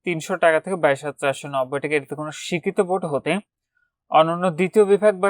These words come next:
সমমানের জিপিএতে উচ্চ মাধ্যমিক সার্টিফিকেট, মানে আপনারা এইচএসসি বা সমমান পাস করেছেন, সে সকল প্রার্থীরা এটিতে আবেদন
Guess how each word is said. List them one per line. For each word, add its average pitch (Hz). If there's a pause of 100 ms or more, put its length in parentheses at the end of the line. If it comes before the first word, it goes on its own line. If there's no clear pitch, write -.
(120)
সমমানের 175 (100)
জিপিএতে 160
উচ্চ - (100)
মাধ্যমিক 160 (100)
সার্টিফিকেট, 143
মানে 147
আপনারা 143 (200)
এইচএসসি 165 (520)
বা 156 (120)
সমমান 190 (100)
পাস 202 (120)
করেছেন, 208 (120)
সে 165
সকল 143
প্রার্থীরা 139
এটিতে 131 (160)
আবেদন 131